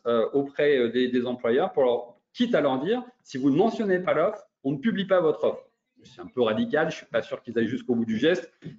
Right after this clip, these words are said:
mais leur intention est là. C'est-à-dire qu'ils ont tellement conscience que c'est devenu un facteur clé aujourd'hui pour amener à de l'acte de candidature, parce que la réalité, c'est que, euh, autant il y a quelques années en arrière, vous postiez une offre d'emploi dans nos métiers,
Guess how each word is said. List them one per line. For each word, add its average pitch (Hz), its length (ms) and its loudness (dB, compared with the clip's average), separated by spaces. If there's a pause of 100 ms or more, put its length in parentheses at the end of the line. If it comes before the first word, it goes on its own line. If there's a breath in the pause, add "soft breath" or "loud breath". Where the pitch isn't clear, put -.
(140)
mais 131 340 0
leur 131 240 2
intention 139 480 -2
est 156 120 2
là. 165 220 0
C'est-à-dire - 280 -6
qu'ils 123 160 -8
ont 139 80 -4
tellement 208 360 0
conscience 175 480 -6
que 139 120 -14
c'est 147 140 -6
devenu 151 280 -4
un 135 80 -2
facteur - 460 -6
clé 175 240 0
aujourd'hui 139 560 0 (400 loud breath)
pour 107 220 2
amener 160 400 4
à 131 80 4
de 127 180 -2
l'acte 143 300 0
de 120 120 -2
candidature, 135 480 -4
parce - 140 -20
que 135 80 -6
la 113 180 0
réalité, 120 560 0
c'est 110 160 -8
que, - 120 -2
euh, 127 460 2
autant 147 300 -4
il 135 80 0
y 113 60 2
a - 40 -2
quelques 147 360 -6
années 139 160 -2
en 135 160 -2
arrière, 135 320 -4
vous 110 120 -12
postiez 135 360 -6
une 127 160 2
offre 139 260 -2
d'emploi 123 300 -2
dans 120 140 -4
nos 117 100 0
métiers, 120 440 0